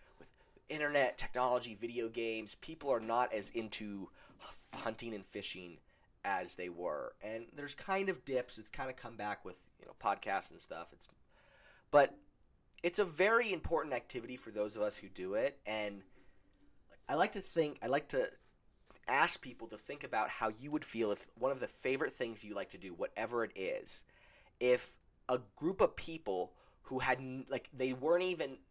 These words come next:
doing your activity said, "You can't do that anymore. By law, we're gonna make it so you can't do that anymore."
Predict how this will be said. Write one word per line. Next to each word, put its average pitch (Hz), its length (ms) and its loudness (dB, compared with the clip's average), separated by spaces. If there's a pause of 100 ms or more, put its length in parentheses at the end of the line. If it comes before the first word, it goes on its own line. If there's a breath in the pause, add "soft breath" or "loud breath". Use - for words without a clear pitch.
(300)
doing 160 300 2
your 131 120 6
activity 117 380 0
said, 110 140 -4
"You 101 60 -8
can't 170 220 2
do 160 80 -2
that 135 120 2
anymore. 87 340 -6 (520)
By 135 160 12
law, 123 380 10
we're 107 100 -2
gonna 123 120 2
make 127 180 0
it 120 80 -12
so 120 120 -8
you 107 80 -8
can't 123 300 -4
do 117 120 -8
that 107 100 0
anymore." 80 380 -10